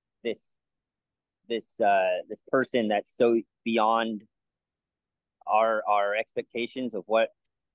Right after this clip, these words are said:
you know, what we were gonna do with this project. We were just fascinated by this lady, the Bleacher, and we just started tracking her psyche. And it, one thing led to another. And of course, we had to use the endless medium of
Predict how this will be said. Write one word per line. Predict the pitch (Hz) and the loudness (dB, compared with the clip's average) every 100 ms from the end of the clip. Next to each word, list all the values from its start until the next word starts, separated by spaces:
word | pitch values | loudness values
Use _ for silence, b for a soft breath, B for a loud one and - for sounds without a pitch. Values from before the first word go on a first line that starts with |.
| _ _ | _ _
you | 113 | -10
know, | 101 101 73 _ _ _ _ _ _ _ | -6 -6 -8 _ _ _ _ _ _ _
what | - 110 131 131 | -20 -4 -2 0
we | 127 | 0
were | |
gonna | 123 110 | 0 -2
do | 120 | 0
with | 160 | -2
this | 98 - | -4 -4
project. | 101 92 90 _ | -4 -4 -8 _
We | 120 | -8
were | 117 | -6
just | 123 - | -8 -4
fascinated | 117 - 123 110 110 | -2 -2 -4 -4 -4
by | 101 110 107 - | -2 -2 -2 -8
this | 113 - | -16 -4
lady, | 139 139 101 - _ _ _ | -4 -2 -8 -12 _ _ _
the | 113 | -6
Bleacher, | 107 151 - 107 98 - _ _ _ _ _ | -2 -4 -4 -8 -10 -14 _ _ _ _ _
and | 120 123 | -4 -4
we | 120 | -4
just | 127 - | -6 -4
started | 135 139 - _ _ _ _ | -2 -2 -4 _ _ _ _
tracking | 127 131 139 127 | -2 0 -2 -4
her | 123 | -4
psyche. | - 117 165 110 - - _ 117 | -2 -2 -2 -8 -12 -18 _ -8
And | 117 | -8
it, | 117 _ | -8 _
one | 117 127 | -4 -2
thing | 120 127 | -2 0
led | 123 120 | 0 0
to | 135 | -4
another. | 120 113 139 151 - _ 113 | -2 0 0 -2 -4 _ -8
And | 113 113 110 - _ _ _ _ _ _ | -6 -6 -8 -16 _ _ _ _ _ _
of | 127 - | -6 -4
course, | - 135 - | 0 0 0
we | 131 | -2
had | 120 123 | 0 0
to | 120 123 - - | -2 -4 -8 -4
use | 123 139 131 | 0 0 0
the | 135 113 | -2 0
endless | 139 135 135 _ 123 | 0 -2 -4 _ -6
medium | 135 143 151 | -6 -4 -4
of | 139 | -4